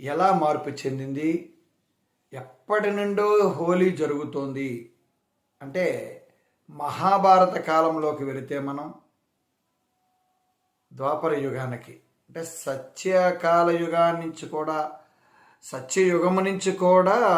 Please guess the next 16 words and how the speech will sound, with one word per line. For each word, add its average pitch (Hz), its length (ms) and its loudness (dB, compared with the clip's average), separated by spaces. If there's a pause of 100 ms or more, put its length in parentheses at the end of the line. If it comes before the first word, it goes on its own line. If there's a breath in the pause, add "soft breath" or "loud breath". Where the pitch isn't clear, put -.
(560)
ఈ 156 120 -2
హోలీ 170 580 2
విశిష్టత 160 580 -6
ఉందని 160 460 -4
విన్నాం. 147 420 -6 (1000)
ఆ, 180 60 -6
ముఖ్యంగా 190 840 2
మహాభారతంలోని, 185 1600 2 (1160)
ఆ, 151 140 -4
ఒక 151 240 -4 (520)
కథను 190 360 0
మీకు 190 220 0
వివరిస్తానన్నమాట, 131 760 -8 (880)
ఈ 143 60 -8
హోలీకి 160 460 0
సంబంధించింది. 127 720 -10